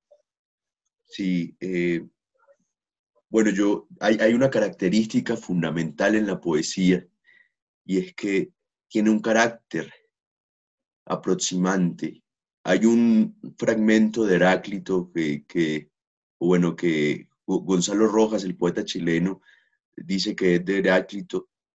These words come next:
que dice ambigüedad, aproximación. Eh, algo nos dice la poesía, algo que está más allá de, de, de,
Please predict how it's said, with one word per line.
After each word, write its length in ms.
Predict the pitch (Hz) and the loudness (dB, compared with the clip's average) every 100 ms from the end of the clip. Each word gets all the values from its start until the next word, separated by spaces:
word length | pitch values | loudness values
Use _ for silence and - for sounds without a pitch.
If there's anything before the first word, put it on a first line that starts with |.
| - | -10
que 140 | 196 | -2
dice 460 | 185 - - 98 - _ | 0 0 -2 -4 -6 _
ambigüedad, 840 | - 98 92 90 95 95 101 90 - _ _ | -8 -4 -2 0 2 4 4 2 -4 _ _
aproximación. 1120 | 95 92 92 - 92 87 85 - 101 85 - _ _ _ _ _ _ _ _ _ _ _ - | -10 -4 -4 -4 -2 -2 -2 -2 0 -2 -4 _ _ _ _ _ _ _ _ _ _ _ -6
Eh, 720 | 90 87 87 87 90 87 85 _ _ _ _ _ _ _ _ _ _ _ _ _ _ - _ _ - | 0 2 4 4 4 2 -2 _ _ _ _ _ _ _ _ _ _ _ _ _ _ -20 _ _ -2
algo 280 | 127 127 139 | 0 2 2
nos 200 | 113 98 | 0 2
dice 240 | 117 139 | 2 2
la 120 | 127 | 0
poesía, 720 | - 101 87 143 139 143 135 | 2 0 2 4 6 4 4
algo 300 | - 120 117 | 0 0 0
que 120 | 123 107 | -4 -6
está 420 | - 107 110 - _ _ _ _ _ _ _ _ _ _ - | 0 2 2 -2 _ _ _ _ _ _ _ _ _ _ -6
más 340 | 117 131 135 | 0 0 2
allá 400 | 143 123 123 123 | 4 6 6 6
de, 260 | 127 110 92 | 8 6 4
de, 200 | 87 82 | 2 0
de, 160 | 87 | 2